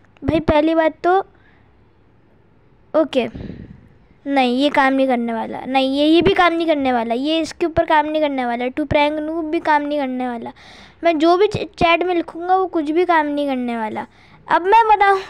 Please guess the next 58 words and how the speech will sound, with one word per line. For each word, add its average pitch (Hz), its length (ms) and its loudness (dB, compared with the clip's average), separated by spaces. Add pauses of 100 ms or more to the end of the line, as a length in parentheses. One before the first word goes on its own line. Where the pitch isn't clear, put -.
(560)
अब 320 180 0
मैं 392 180 4
क्या 403 140 4
करने 359 380 2
वाला 311 280 4
हूँ 392 140 -2 (960)
भाई, 320 200 2
मैं 359 180 4
उसको 349 200 0
दे 294 220 2
रहा 262 100 2
हूँ, 285 140 0
मैं, 269 280 -2
मैं 269 240 -2
उसको 269 220 -8
मेहमत 254 420 -4
फ्रूट 240 260 -8
देने 240 320 -6
के 254 80 -10
लिए 247 120 -8
तैयार, 226 280 -12 (120)
नहीं, 247 100 -8
मेहमत, 262 420 -2
सॉरी, 233 240 -6
मेहमत 233 380 -8
कह 240 160 -8
रहा 247 80 -10
हूँ, 349 80 -12 (600)
मैं 277 100 0
उसको 320 220 0
वेनम 294 360 0
फ्रूट 302 180 -2
देने 285 300 0
के 294 80 0
त-, 285 260 -12
तैयार 254 260 0
हूँ। 320 100 0
'Cause 294 240 0
मैं, 277 260 0
भाई 262 200 0
मैं 269 280 2
वैनी 285 240 0
देने 262 360 0
वाला 254 220 0
हूँ। 392 80 2 (100)
इस 330 320 -4
टाइम 311 320 2
आ 320 120 4
गया 320 180 2
उसको 320 280 0
वेनम 294 360 2
फ्रूट 320 180 -4
देने 294 340 -2
का। 294 80 -2
I 294 140 2
know 302 160 0
it's - 420 -4
a 294 140 -4